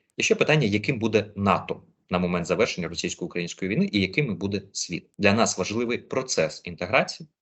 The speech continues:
досягнення стандартів нато. А тоді ми подивимося, залежить від геополітичної ситуації, чи нам потрібно буде це, чи не потрібно. Наразі рух в нато для нас є конче необхідним. І це очевидно і має консенсус серед суспільства.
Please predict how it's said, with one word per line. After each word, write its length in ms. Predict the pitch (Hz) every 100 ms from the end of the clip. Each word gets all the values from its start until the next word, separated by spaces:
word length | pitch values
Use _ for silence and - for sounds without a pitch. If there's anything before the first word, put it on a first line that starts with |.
| _ 104
досягнення 480 | 104 104 104 90
стандартів 480 | 87 95 98 - - -
нато. 280 | - - -
А 120 | - 180
тоді 360 | 110 143 254 _ -
ми 120 | 135
подивимося, 520 | - - 82 85 -
залежить 340 | - 90 87 92
від 120 | 107
геополітичної 580 | 90 90 82 90 - 85
ситуації, 520 | - 85 80 - - -
чи 140 | 104
нам 120 | 80
потрібно 340 | - 80 190 -
буде 220 | 90 78
це, 180 | - -
чи 140 | - 135
не 100 | 110
потрібно. 380 | - 82 82 - _ 98
Наразі 460 | 98 123 214 160 - -
рух 300 | 110 104 98
в 20 |
нато 280 | 143 - - - _
для 160 | 92 90
нас 260 | 90 -
є 220 | 101 95 - _
конче 500 | - 143 170 202 - -
необхідним. 640 | 104 98 - - - 98 - _
І 60 | -
це 240 | 104 151
очевидно 460 | 104 101 95 151 147
і 120 | 98
має 200 | 92 92
консенсус 480 | 92 87 113 117 -
серед 240 | - 82
суспільства. 460 | - - - -